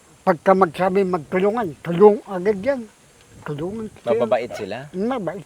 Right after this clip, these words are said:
Speaker 1: din.
Speaker 2: Pero hindi mo sinasabi yan dahil nandito tayo sa kampo ng sundalo?
Speaker 1: Na?
Speaker 2: Na mabait sila?
Speaker 1: Sinasabi yan.
Speaker 2: Oh.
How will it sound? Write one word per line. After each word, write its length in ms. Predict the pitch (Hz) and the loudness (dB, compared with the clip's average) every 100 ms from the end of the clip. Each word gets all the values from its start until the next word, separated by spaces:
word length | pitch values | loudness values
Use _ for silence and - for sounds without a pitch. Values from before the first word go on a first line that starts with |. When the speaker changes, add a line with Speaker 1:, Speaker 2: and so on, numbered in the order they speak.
| - | -16
Speaker 1:
din. 200 | 131 185 - - - - - | -16 -16 -18 -20 -20 -20 -12
Speaker 2:
Pero 220 | - 131 | -4 0
hindi 180 | 143 143 | 0 -2
mo 80 | 151 | -6
sinasabi 540 | 143 143 - 117 117 131 | -4 -6 -4 -4 -4 -4
yan 60 | |
dahil 220 | 113 104 104 | -4 -6 -6
nandito 320 | 98 95 104 | -8 -12 -12
tayo 240 | 82 101 101 | -6 -6 -6
sa 140 | 101 | -10
kampo 300 | 95 92 98 | -12 -12 -12
ng 100 | 95 | -12
sundalo? 480 | 87 87 78 85 101 - - - - - - - - | -14 -12 -12 -12 -14 -18 -20 -20 -20 -20 -20 -20 -12
Speaker 1:
Na? 280 | 165 170 175 - - - - - | -6 -4 -4 -10 -20 -20 -20 -20
Speaker 2:
Na 80 | - | -10
mabait 380 | 104 95 87 87 | -6 -2 -2 -2
sila? 240 | - 98 98 - - - - - - - _ - | -12 -12 -12 -16 -20 -20 -20 -20 -20 -20 _ -12
Speaker 1:
Sinasabi 600 | 175 156 117 - 110 131 | -8 -8 -8 -14 -14 -4
yan. 220 | 208 254 180 - - _ - | 0 0 -2 -10 -20 _ -18
Speaker 2:
Oh. 220 | 104 | -16